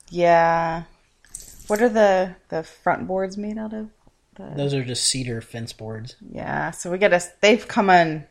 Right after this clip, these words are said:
Speaker 1: unnailed to the wood, um, outline of the compost pile. So we've got to figure that out.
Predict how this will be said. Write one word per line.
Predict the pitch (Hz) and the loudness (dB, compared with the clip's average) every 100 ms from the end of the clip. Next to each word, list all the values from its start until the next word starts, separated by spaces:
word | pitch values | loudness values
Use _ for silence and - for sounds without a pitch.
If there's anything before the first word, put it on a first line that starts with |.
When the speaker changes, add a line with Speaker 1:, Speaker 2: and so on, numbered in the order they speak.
| _ _ _ _ _ - | _ _ _ _ _ -2
Speaker 1:
unnailed | 175 170 165 160 160 147 147 156 _ _ _ _ | 0 0 -2 -2 0 0 -2 -8 _ _ _ _
to | - 190 160 | -8 -4 -4
the | 147 147 | -6 -8
wood, | 151 165 156 156 147 _ _ _ _ _ _ _ - | 0 2 2 -2 -10 _ _ _ _ _ _ _ -4
um, | 151 156 - - - _ _ _ _ _ _ - - _ _ - - | -2 -2 -6 -8 -12 _ _ _ _ _ _ -20 -20 _ _ -10 -4
outline | 120 139 131 131 131 | -4 -2 -4 -4 -6
of | |
the | - | -8
compost | - 160 - 139 147 | -6 -6 -4 -6 -6
pile. | - 143 143 147 - - - - | -4 -2 0 -2 -8 -18 -20 0
So | 247 | 6
we've | 247 | 8
got | 220 - | 8 4
to | 185 | 0
figure | - 202 180 170 - _ _ _ _ _ _ _ - | -8 -2 0 0 -2 _ _ _ _ _ _ _ 2
that | 156 156 | 6 8
out. | 147 151 147 - - | 8 4 2 -4 -14